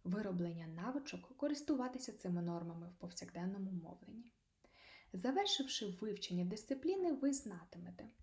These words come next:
теоретичні відомості про культуру мовлення як лінгводидактичну дисципліну,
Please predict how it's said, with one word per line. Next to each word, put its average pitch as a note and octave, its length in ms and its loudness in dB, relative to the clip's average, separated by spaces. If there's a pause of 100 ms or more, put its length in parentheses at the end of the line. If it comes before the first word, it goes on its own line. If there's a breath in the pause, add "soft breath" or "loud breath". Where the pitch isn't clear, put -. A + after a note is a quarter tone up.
(420)
теоретичні C#4+ 560 2
відомості C4 600 -2
про G#3 260 -4
культуру G3 440 -4
мовлення D4 500 2
як A3+ 380 -4
лінгводидактичну F#3+ 1000 -2
дисципліну, F3+ 640 -6